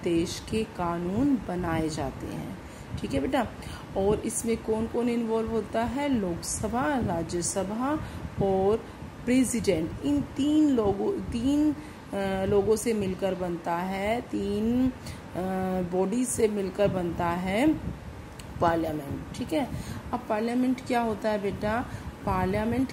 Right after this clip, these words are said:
क्या काम करता है कि देश की जो गवर्नमेंट होती है, देश की जो सरकार होती है, उसको control करने का काम करता है parliament,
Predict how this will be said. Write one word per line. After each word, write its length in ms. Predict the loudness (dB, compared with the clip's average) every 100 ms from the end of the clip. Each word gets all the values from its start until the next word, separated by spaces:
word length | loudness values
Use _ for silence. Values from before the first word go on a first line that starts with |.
| 0
क्या 220 | 0 0
काम 340 | 0 0 0 0
करता 380 | 0 -2 0
है 760 | 0 0 2 2 0 -4 -10 -12 -8
कि 360 | -2 0 2 2 0 4
देश 540 | 4 4 2 -2 -4
की 340 | -4 -2 -2 -2
जो 200 | 0 0
गवर्नमेंट 640 | 0 -2 -2 -2 -2 -2
होती 280 | -4 -2 -2
है, 360 | 0 0 0
देश 280 | 0 0 -2
की 140 | -2 -2
जो 140 | -2
सरकार 580 | -2 -2 -2 -2 -2 0
होती 380 | -2 -2 -4 -4
है, 340 | -2 -2 -2 -6 -12 -6
उसको 380 | -2 -2 0 -2 0
control 800 | 2 2 2 0 0 2 2 0
करने 400 | 0 0 0 -2
का 160 | -2 -4
काम 320 | -4 -4 -4
करता 380 | -4 -6 -4 -2
है 380 | 0 0 0 0 -6 -8 -2
parliament, 640 | 0 2 2 0 -2 -4